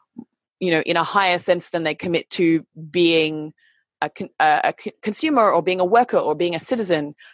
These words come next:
that's, I, I think, like, one lever that is still available to pull.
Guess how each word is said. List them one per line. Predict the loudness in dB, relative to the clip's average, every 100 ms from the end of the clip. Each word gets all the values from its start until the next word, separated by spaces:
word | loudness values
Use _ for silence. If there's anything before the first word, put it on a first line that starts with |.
| _ _ _ _ _ -10
that's, | 2 4 2 -2 -16 -16 -20 _ _ _ _ 2
I, | 2 0 -4
I | -4
think, | -4 -6 -2
like, | -2 -2 -12 -16
one | -12 0 2 2 0 -6 -8
lever | -6 -4 -4 -2 -2 0
that | -2
is | -2
still | 0 2 2
available | 2 0 0 -4
to | -10
pull. | -12 -10 -10